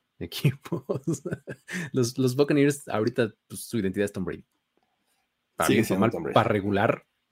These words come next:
Speaker 1: para lo que me digas, pero esa es su identidad, ¿no? Los otros tres están en busca.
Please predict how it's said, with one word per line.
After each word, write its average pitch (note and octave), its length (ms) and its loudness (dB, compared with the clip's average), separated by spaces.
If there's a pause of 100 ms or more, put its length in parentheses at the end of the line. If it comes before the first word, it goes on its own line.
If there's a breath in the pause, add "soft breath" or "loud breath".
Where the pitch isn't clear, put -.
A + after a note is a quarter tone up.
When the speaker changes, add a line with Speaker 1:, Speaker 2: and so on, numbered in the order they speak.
(160)
Speaker 1:
para F#2+ 200 -4
lo G2 100 -4
que G2 100 -4
me F#2 100 0
digas, D#3 520 2
pero C3+ 400 4 (420)
esa C3 240 -2
es A2+ 60 -6
su B2 80 -4
identidad, G2 380 -4 (220)
¿no? G#2+ 180 -6 (440 soft breath)
Los B2 160 2
otros D#3+ 280 -2
tres E3 320 0 (220)
están C#3 180 -2
en D#3 80 4
busca. - 360 -2